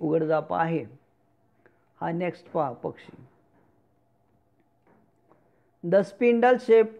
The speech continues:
body of birds also minimize the resistance of air while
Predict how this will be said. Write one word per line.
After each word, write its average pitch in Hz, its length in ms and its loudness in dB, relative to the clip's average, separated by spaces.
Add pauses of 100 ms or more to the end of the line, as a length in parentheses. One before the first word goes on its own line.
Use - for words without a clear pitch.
body 190 460 2 (180)
of 180 300 0
birds 170 420 0
also 190 640 -2 (260)
minimize 185 600 -4
the 185 300 0 (400)
resistance 185 680 -4
of 170 260 2
air 165 260 0
while 165 460 -2